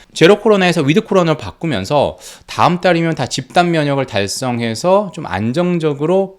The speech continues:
바뀔 거야, 오늘보단 내일이 나을 거야 라는 예상으로 다 바뀌고 있습니다. 그래서 올해 중국 성장률은 작년에는 삼 퍼센트였지만 오 퍼센트대로 복귀할 수 있다는 관측도 늘고 있고, 장기 성장률도 사 퍼센트대에서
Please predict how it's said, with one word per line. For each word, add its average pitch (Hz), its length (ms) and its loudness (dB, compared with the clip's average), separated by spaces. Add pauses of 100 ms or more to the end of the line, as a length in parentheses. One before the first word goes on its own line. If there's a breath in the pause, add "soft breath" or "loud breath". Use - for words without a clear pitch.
바뀔 139 340 -8
거야, 85 160 -8
오늘보단 147 840 -4
내일이 127 340 0
나을 139 280 -4
거야 131 260 -2
라는 175 320 -4 (260 soft breath)
예상으로 104 360 -8
다 - 180 -16
바뀌고 147 400 -6
있습니다. 87 360 -12 (160 soft breath)
그래서 160 160 -4
올해 147 260 2
중국 135 280 -4
성장률은 147 560 -4 (180 loud breath)
작년에는 156 600 0
삼 196 200 -6
퍼센트였지만 156 960 -4
오 110 160 -6
퍼센트대로 143 680 -4
복귀할 120 400 -4
수 113 100 -8
있다는 113 260 -6
관측도 101 380 -10
늘고 104 300 -4
있고, 131 380 -4 (100)
장기 135 320 -6
성장률도 165 480 -2
사 185 200 -6
퍼센트대에서 165 1120 0